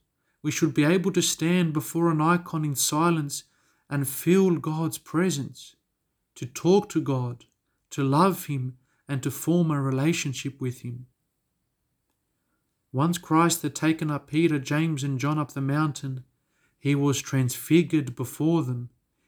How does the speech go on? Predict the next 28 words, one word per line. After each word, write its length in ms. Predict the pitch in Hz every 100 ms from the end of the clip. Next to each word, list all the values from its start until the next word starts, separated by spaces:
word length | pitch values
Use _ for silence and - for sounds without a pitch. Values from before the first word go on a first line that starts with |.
| _
His 180 | 143 127
face 460 | - 147 165 165
shone 440 | - - - 160 160
like 260 | 151 147
the 80 | -
sun, 500 | 127 - 156 151 139 - _ _ _
and 160 | 135 139
his 140 | 127
clothes 580 | - - 143 165 165 -
became 560 | - 135 143 151 156 139
as 120 | 120
white 440 | 127 143 160 -
as 160 | 139 123
the 100 | 127
light. 400 | 131 135 127 _ _ _ _ _ _ _ _ _ _ _ -
Christ 480 | - 147 180 175 -
reveals 520 | 156 127 156 190 -
himself 440 | 151 127 147 135
to 80 | -
the 160 | 131 135
apostles. 680 | 127 135 123 - 123 - _ _ _ _ _ _
He 120 | - 147
reveals 600 | 143 127 156 180 170 -
his 160 | 143
divine 580 | - 131 139 160 160 151
and 100 | 139
human 460 | 123 - 156 147 131
nature. 460 | 139 147 - 123